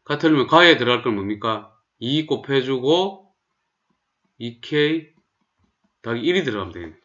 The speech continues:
가에. 어, 맞죠? 어, 그래 같아지잖아요. 그래서 가를 찾아낸 거예요. 그래서 가는 이 곱하기 이 케이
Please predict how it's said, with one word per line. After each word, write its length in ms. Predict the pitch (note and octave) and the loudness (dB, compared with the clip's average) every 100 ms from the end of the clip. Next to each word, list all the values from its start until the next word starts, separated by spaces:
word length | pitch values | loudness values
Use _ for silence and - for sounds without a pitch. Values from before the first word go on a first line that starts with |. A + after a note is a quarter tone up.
| _ _ _ | _ _ _
가에. 280 | A2 G2 - _ _ _ _ _ _ _ _ _ _ _ - | -10 -10 -10 _ _ _ _ _ _ _ _ _ _ _ -14
어, 180 | C#3 - | -12 0
맞죠? 580 | E3+ E3 B2+ B2 F3+ - | 2 4 2 2 -2 -6
어, 160 | A#2+ A2+ | -2 4
그래 160 | F#3 | 4
같아지잖아요. 640 | C3+ C3 G#2+ G2 F2 D#2+ _ | 4 0 -6 -8 -10 -14 _
그래서 260 | D3 C#3+ C3 | -4 -2 2
가를 260 | D3+ C#3 | 2 2
찾아낸 420 | - C#3 A2+ E2+ | -2 -4 -4 -6
거예요. 160 | E2+ E2 _ _ _ _ - - - - | -12 -18 _ _ _ _ -20 -20 -18 -2
그래서 320 | D3+ D3 C3 | 0 2 0
가는 640 | C3+ C#3+ C3 A#2+ D#3 D#3 _ _ _ _ _ _ _ _ _ _ _ _ _ _ _ _ _ _ _ _ _ _ _ _ _ _ _ _ _ _ _ _ _ _ | 2 2 2 0 -2 -8 _ _ _ _ _ _ _ _ _ _ _ _ _ _ _ _ _ _ _ _ _ _ _ _ _ _ _ _ _ _ _ _ _ _
이 140 | A#2+ C#3+ | -10 -8
곱하기 640 | C#3 A2 B2 G#2+ F#2+ E2+ _ _ _ _ _ _ _ _ _ _ - | -6 -4 -4 -4 -10 -16 _ _ _ _ _ _ _ _ _ _ -16
이 200 | A2+ A2 | -16 -12
케이 440 | - C#3 C#3+ C#3+ | -4 -2 -2 -8